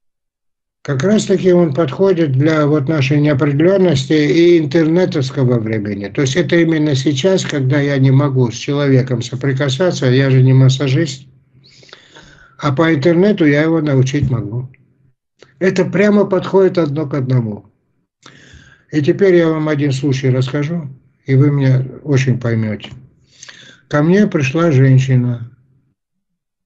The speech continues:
Она из Академии технологических наук, там, где я академик тоже. Она говорит: «Слушай, а что со мной случилось?» Я говорю: «А что?» Она говорит: «Я летела в Нью-Йорк.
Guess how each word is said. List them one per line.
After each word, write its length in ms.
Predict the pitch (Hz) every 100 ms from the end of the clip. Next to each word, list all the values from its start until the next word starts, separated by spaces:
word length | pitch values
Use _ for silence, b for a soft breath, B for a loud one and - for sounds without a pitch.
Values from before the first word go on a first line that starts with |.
| _ _
Она 460 | 135 139 175 180 175 - -
из 200 | 139 131
Академии 920 | 143 143 139 160 175 165 156 151 135 131 - _ _
технологических 1080 | - 131 139 139 135 131 127 131 127 131 127
наук, 460 | 139 160 170 - _ _ -
там, 200 | 135 131
где 180 | 127
я 120 | 127 123
академик 560 | 127 120 113 104 95
тоже. 260 | - 101 - _ _ b b b b b b -
Она 240 | 131 165
говорит: 260 | 147 151 135
«Слушай, 400 | - 160 - 127
а 40 |
что 200 | 117 202
со 180 | 185 175
мной 220 | 147 135
случилось?» 640 | 131 131 127 127 107 104 -
Я 100 | 135
говорю: 240 | 139 135 135
«А 40 |
что?» 380 | 131 - 117 104 - _ B B B B B B -
Она 260 | 143 165
говорит: 500 | 156 156 151 143 135
«Я 300 | 135 143 202
летела 720 | 190 175 131 175 175 170 160 147
в 200 | 131 147
Нью-Йорк. 640 | 147 165 127 - - -